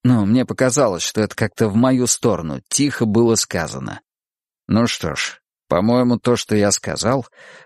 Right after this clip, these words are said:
находится в некотором согласии как с католическим учением о чистилище, так и с православным учением о мытарствах. А потом ещё тише сказал, уже без улыбки.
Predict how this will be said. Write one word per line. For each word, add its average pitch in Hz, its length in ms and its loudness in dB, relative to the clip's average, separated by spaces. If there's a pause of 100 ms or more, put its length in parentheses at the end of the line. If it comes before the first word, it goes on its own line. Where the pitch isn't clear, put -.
находится - 560 -2
в 156 40 -2
некотором 160 380 0
согласии 131 600 0
как 175 260 -4
с - 80 -6
католическим 104 640 0
учением 98 420 2
о 92 60 0
чистилище, 135 920 -2 (100)
так 107 320 -2
и 180 60 0
с - 100 -2
православным 92 720 0
учением 120 440 2
о 135 60 0
мытарствах. - 800 -4 (580)
А - 100 -10
потом 131 280 0
ещё 123 420 2
тише - 360 -6
сказал, 67 440 -4
уже 95 220 0
без 110 240 -2
улыбки. - 560 -2